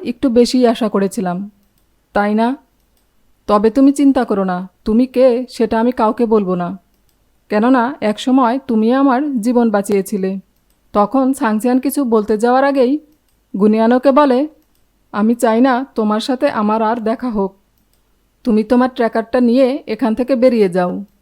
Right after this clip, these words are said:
এই বলে গুনিয়ান ট্র্যাকারটা ছুঁড়ে ফেলে দেয়। আর সাংসিয়ান সেখান থেকে সরে গেলে গুনিয়ান মিস্টার কে হিসেবে ওর সাথে দেখা হওয়ার পর থেকে ওর সাথে কাটানো স্মৃতিগুলো মনে করে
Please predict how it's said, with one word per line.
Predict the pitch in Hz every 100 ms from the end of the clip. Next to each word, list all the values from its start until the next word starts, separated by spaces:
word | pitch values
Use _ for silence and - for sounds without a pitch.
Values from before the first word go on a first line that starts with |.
| _ _ _
এই | 196 214
বলে | 240 262
গুনিয়ান | 240 240 277 247
ট্র্যাকারটা | 277 247 220 220 220 262 277 -
ছুঁড়ে | 277 269
ফেলে | 262 214 196
দেয়। | 180 180 185 _ _ _ _ _ _ _ -
আর | 202
সাংসিয়ান | 226 254 208 208 277 240 285
সেখান | - 240 226 214
থেকে | 254 294
সরে | - 220 214
গেলে | 254 277 247 302 _ _ _ _ - - _ _ _ _ _ 208
গুনিয়ান | 202 240 269 254 302 -
মিস্টার | 208 208 254
কে | - 226
হিসেবে | 226 247 302 262 247
ওর | - 214
সাথে | 220 247
দেখা | 254 233 233
হওয়ার | 233 254
পর | 269 226
থেকে | 226 294 277 247 - _ _ _ _
ওর | 185 202
সাথে | 254 254
কাটানো | 269 233 233 262
স্মৃতিগুলো | 269 226 214 220 233
মনে | 254 262
করে | 285 320 269